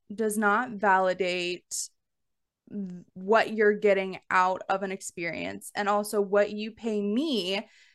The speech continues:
does not validate my knowledge, my, my own experience, my, um, creativity, my everything. Like, like, I think it's so fascinating that we have this kind of one-to-one relation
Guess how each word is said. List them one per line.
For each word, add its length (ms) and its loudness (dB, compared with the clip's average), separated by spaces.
does 240 6
not 300 2
validate 680 2
my 220 -2
knowledge, 800 2
my, 540 -4
my 300 2
own 140 2
experience, 920 0
my, 680 -6
um, 560 0
creativity, 760 4
my 260 0
everything. 500 4
Like, 360 -10
like, 340 -2
I 140 -6
think 240 0
it's 160 -4
so 400 4
fascinating 800 -2
that 120 0
we 100 -2
have 280 2
this 180 -6
kind 200 -2
of 140 -4
one-to-one 1080 -2
relation 800 2